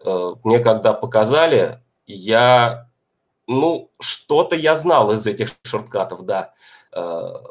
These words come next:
не только Ctrl-C, Ctrl-V владею.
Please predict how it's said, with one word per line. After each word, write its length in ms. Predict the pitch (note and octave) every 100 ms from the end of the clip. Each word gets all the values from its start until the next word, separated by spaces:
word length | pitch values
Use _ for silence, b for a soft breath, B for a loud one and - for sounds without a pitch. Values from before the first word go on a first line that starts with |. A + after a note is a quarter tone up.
| - _ _ _ -
не 400 | A2 G#2 A#2+ C3
только 320 | F3 B2 -
Ctrl-C, 520 | A#2 G#2+ G#2+ G#2 G2+ G2
Ctrl-V 400 | F#2 G#2 G#2 F#2+
владею. 500 | F#2 F2+ F2 E2+